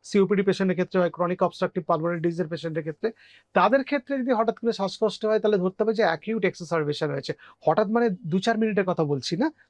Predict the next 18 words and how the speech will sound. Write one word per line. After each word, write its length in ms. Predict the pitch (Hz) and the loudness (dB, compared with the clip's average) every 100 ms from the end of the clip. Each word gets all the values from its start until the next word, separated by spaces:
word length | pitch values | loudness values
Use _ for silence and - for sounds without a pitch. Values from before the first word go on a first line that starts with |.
| _ _ | _ _
কয়েক 180 | 185 175 | 2 2
ঘন্টার 340 | 151 160 147 147 | 2 0 0 -2
কথা 200 | 139 127 | -2 -2
বলছি। 360 | 135 123 - - _ _ _ _ _ _ _ _ _ _ _ _ _ _ - | -2 -4 -8 -16 _ _ _ _ _ _ _ _ _ _ _ _ _ _ 0
এবার 320 | 262 196 220 _ _ _ _ _ _ _ _ _ | 4 4 2 _ _ _ _ _ _ _ _ _
কারো 160 | 226 254 | 2 2
যদি 140 | 254 - | 2 0
পালমোনারি 580 | 185 180 202 240 262 254 | 2 4 4 2 2 2
এম্বলিজম 680 | 196 175 180 208 165 156 135 | 2 2 4 2 0 -2 -4
হয়, 160 | 131 135 | -6 -4
সেটা 320 | - 190 233 | -2 0 0
মনে 200 | 196 202 | 0 -2
করুন 240 | 233 247 | -2 0
আপনার 260 | 196 202 190 | -2 -2 -4
হার্টে 300 | 139 156 196 | -4 -2 -4
কোনো 200 | 196 190 | -2 -4
একটা 200 | 190 208 | -2 -6
ক্লট 340 | - 185 196 | -2 0 0